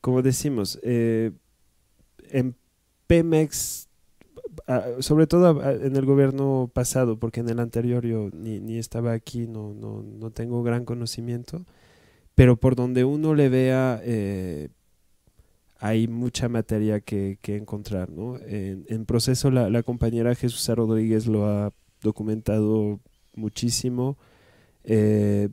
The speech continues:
yo estoy haciendo una parte, muchos compañeros en otros medios estamos, nos estamos dedicando en parte a, a, a ver qué pasó con, con Pemex, ¿no?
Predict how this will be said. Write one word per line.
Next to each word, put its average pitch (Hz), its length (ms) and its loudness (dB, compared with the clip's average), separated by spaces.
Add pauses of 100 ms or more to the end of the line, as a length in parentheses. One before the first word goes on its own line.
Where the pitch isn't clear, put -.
yo 123 180 8
estoy 123 220 4
haciendo 120 340 0
una 127 200 2
parte, 127 480 2
muchos 139 380 0
compañeros 127 580 2
en 117 100 0
otros 120 300 -4
medios 117 480 0
estamos, 117 580 -6 (140)
nos 107 180 -6
estamos 123 300 -2
dedicando 123 540 2
en 123 140 -2
parte 127 540 -2
a, 107 140 0
a, 107 160 -4
a 104 200 -4
ver 120 280 2
qué 131 120 0
pasó 110 360 -4
con, 127 300 -6
con 123 200 -6
Pemex, 156 460 -6
¿no? - 80 -10